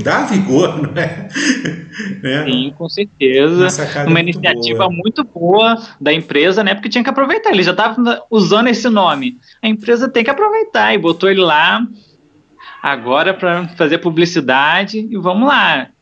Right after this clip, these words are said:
Speaker 2: Eu acho que isso é muito importante, eles souberam aproveitar que o Gil foi um personagem que, pra mim, eu já tinha dito no último vídeo que eu torcia pra ele, porque eu acho que ele foi o protagonista da edição do Big Brother desse ano, embora não tenha sido finalista,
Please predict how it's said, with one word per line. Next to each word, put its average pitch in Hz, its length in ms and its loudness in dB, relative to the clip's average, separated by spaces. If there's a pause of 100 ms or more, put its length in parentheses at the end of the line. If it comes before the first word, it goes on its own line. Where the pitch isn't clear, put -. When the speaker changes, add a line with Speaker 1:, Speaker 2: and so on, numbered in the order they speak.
(400)
Speaker 2:
Eu - 60 0
acho 151 180 0
que 170 80 0
isso 165 140 -2
é 185 40 -2
muito 202 200 0
importante, 202 680 2
eles 185 160 -4
souberam 165 360 0
aproveitar 160 580 0
que 220 160 -10
o 208 80 -2
Gil 180 340 -2
foi 196 160 2
um 190 80 -2
personagem 165 580 -2
que, - 80 -20
pra 147 160 -2
mim, 139 180 -4
eu 180 60 -2
já 160 120 -2
tinha 151 180 -6
dito 139 260 -4
no 135 80 2
último 135 320 0
vídeo 135 240 0
que - 80 -4
eu - 40 2
torcia 127 320 0
pra 123 200 0
ele, 139 220 0
porque - 160 -8
eu 156 40 2
acho 160 140 -4
que - 60 -4
ele 165 80 0
foi 170 140 -2
o 160 40 -2
protagonista 151 680 -2
da 127 100 0
edição 123 360 -4
do 131 80 -6
Big 120 180 0
Brother 113 300 -2
desse 113 300 -8
ano, 127 180 0
embora 131 380 0
não 151 160 -2
tenha 139 260 -2
sido 120 220 -10
finalista, 123 760 -2